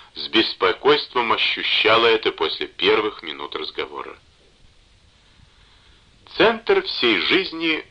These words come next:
город, резко бьющий по чувствам. Со всех сторон к нему ведут тысячи дорог. Горы переходят в холмы, сглаживаются в равнины, простирающиеся величественно, покрытые мягкими складками и морщинами.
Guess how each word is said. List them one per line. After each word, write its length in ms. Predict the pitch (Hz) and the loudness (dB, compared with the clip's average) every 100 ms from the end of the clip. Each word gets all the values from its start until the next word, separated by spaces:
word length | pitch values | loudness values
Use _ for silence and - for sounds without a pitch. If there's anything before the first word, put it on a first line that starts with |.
| - | -18
город, 680 | 78 110 120 92 - - - - - | -2 4 6 4 -2 -14 -16 -20 -8
резко 500 | 82 113 165 - - | 0 2 0 -4 -10
бьющий 480 | - 80 95 - 90 | -10 -10 -6 -6 -4
по 140 | - | -8
чувствам. 520 | 78 - 65 - 65 64 _ _ _ _ - - - - | -10 -10 -12 -14 -16 -20 _ _ _ _ -20 -20 -20 -4
Со 160 | - | 0
всех 220 | 156 - - | 2 0 0
сторон 320 | 160 165 160 | 2 2 0
к 80 | - | -4
нему 180 | 135 | -2
ведут 360 | 135 120 127 - | -2 0 -2 -2
тысячи 400 | 180 - - - | -4 -4 -4 -4
дорог. 520 | - 90 67 - - _ _ _ - - - - | -4 -4 -6 -10 -20 _ _ _ -20 -20 -20 -2
Горы 260 | 147 165 110 | 2 4 2
переходят 560 | 80 78 - 87 80 | -2 -4 0 0 0
в 60 | - | -6
холмы, 500 | - 82 78 127 - - _ _ - - - | -4 -4 -2 -6 -6 -16 _ _ -20 -20 -16
сглаживаются 760 | 82 101 143 104 82 - - | -2 2 2 2 0 -2 -6
в 60 | 73 | -4
равнины, 580 | 78 69 76 123 139 139 _ _ _ - - | -4 -4 -4 -4 -4 -10 _ _ _ -20 -6
простирающиеся 880 | - - - 101 135 135 - 127 - | 0 0 2 2 4 2 0 -2 -4
величественно, 880 | 90 80 - - - - - 90 78 | -2 -2 0 0 -2 -6 -10 -10 -6
покрытые 480 | 82 80 107 110 82 | -6 -4 -6 -4 -4
мягкими 520 | 73 104 - - 82 | -2 -4 -4 -12 -10
складками 680 | - - 76 95 - 95 87 | -10 -6 -2 -2 -4 -14 -14
и 160 | - | -14
морщинами. 720 | 80 76 - - 71 65 62 | -12 -8 -4 -4 -4 -12 -20